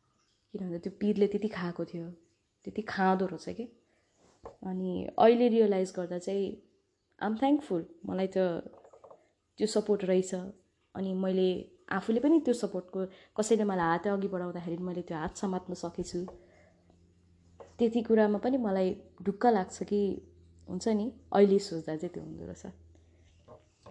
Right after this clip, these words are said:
एनिवेज, कोरोना भाइरसले गर्दाखेरिमा एकदम समय, यो अहिलेको एकदम झन्, झन् डेन्जरस या भनौँ कस्तो अर्कै भएको छ, होइन? अनि यस्तो बेलामा चाहिँ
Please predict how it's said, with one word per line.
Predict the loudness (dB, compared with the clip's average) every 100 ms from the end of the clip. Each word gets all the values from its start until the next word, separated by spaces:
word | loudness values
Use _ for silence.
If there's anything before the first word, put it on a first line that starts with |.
| -20 _ _ -20 -20 -20 -20 -20 _ -20 0
एनिवेज, | 6 8 8 8 6 -2 -16 -20 _ _ -20 -20 _ _ _ -20 6
कोरोना | 8 8 6
भाइरसले | 4 4 2 0 -10 -4 -2 0
गर्दाखेरिमा | 0 0 -2 -2 -2
एकदम | -4 -4 -4 -4 -6
समय, | -4 -4 -2 -2 -4 -6 -16 _ _ _ _ -10
यो | -6 -4
अहिलेको | -4 -4 -6
एकदम | -2 -2 -2
झन्, | -6 -4 -2 -2
झन् | -2 -2 -2 -6 -16 -20 _ _ _ 4
डेन्जरस | 4 4 0 -4 -4 -4
या | -4
भनौँ | -6 -8 -8 -10
कस्तो | -10 -8 -6 -6 -4 -2
अर्कै | 2 2
भएको | 2 -2 -4
छ, | -2
होइन? | -2 -2 -6 -12 _ _ _ _ -20 _ 0
अनि | 4 4
यस्तो | 4 4
बेलामा | 4 2 0
चाहिँ | 2 2 2 -2